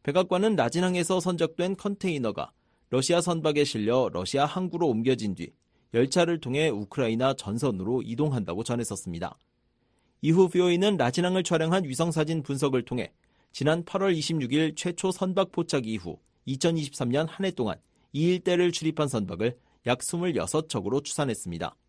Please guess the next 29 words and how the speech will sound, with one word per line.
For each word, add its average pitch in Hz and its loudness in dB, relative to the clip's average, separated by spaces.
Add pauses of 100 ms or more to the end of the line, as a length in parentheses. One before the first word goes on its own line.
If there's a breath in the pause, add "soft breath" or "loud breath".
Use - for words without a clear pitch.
(840)
또 196 8
올해의 185 6
경우 185 4
지난 170 0
이일과 160 2
칠 170 -2
일, 95 -2 (260)
팔 135 -2
일에 131 2
총 185 -2
세 175 -4
척의 165 0
선박이 127 0
입항한 147 -2
사실을 131 -2
확인했습니다. 98 -6 (720)
이번에 160 4
발견된 156 2
두 135 -4
척의 156 0
선박을 139 0
더하면 107 -4 (260 soft breath)
올해 147 6
이곳을 160 2
드나든 135 0
선박은 131 -2 (160)
다섯 151 0
척으로 110 -4
늘어납니다. 95 -2